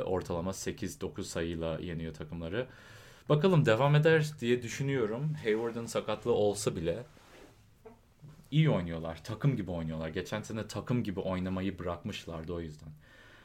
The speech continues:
Ee, Emre Yiğit İskin doksan dört. Miami Heat hakkında ne düşünüyorsun? Miami Heat hakkında zaten ben de çok iyi bir, e, takım olacağını düşünüyordum.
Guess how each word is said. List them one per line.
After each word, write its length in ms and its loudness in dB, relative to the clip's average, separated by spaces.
Ee, 360 0
Emre 600 2
Yiğit 460 -4
İskin 540 -6
doksan 500 -4
dört. 340 -6
Miami 360 -4
Heat 320 -8
hakkında 600 -6
ne 220 -4
düşünüyorsun? 680 -10
Miami 400 2
Heat 180 0
hakkında 360 -2
zaten 380 -2
ben 200 0
de 180 -2
çok 400 -2
iyi 320 -4
bir, 400 -2
e, 280 -2
takım 260 -4
olacağını 440 -2
düşünüyordum. 640 -6